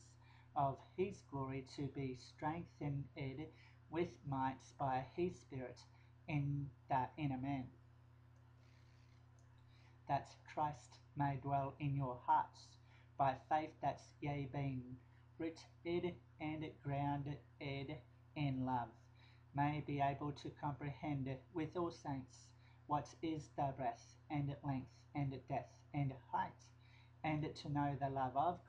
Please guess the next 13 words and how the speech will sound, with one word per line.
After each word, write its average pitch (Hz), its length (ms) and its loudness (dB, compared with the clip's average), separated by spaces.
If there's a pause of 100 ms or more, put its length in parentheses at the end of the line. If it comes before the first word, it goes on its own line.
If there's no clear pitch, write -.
Christ, - 480 -6 (360)
which 165 320 -2 (120)
passeth 143 600 2 (480)
knowledge, 143 600 -2
that 127 200 0 (220)
ye 143 360 2
might 143 300 -2 (140)
be 135 240 -2
filled 151 320 -4 (760)
with 147 200 0 (200)
all 151 300 2
the 123 180 4 (180)
fullness 160 540 -4